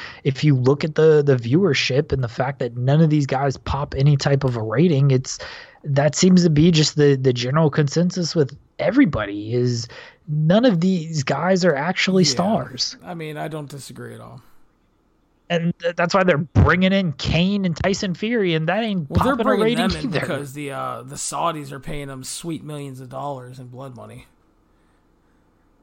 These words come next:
Speaker 1: Yeah, Tyson Fury for sure. Kane is, like, that's a long-term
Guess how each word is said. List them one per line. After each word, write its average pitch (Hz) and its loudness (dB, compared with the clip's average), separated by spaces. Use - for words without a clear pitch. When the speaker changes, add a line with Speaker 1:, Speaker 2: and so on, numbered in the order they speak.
Speaker 1:
Yeah, 240 4
Tyson 165 -2
Fury 156 -2
for 117 -8
sure. 139 -4
Kane 208 -2
is, 135 -2
like, 123 -6
that's 170 -2
a 165 0
long-term 135 -2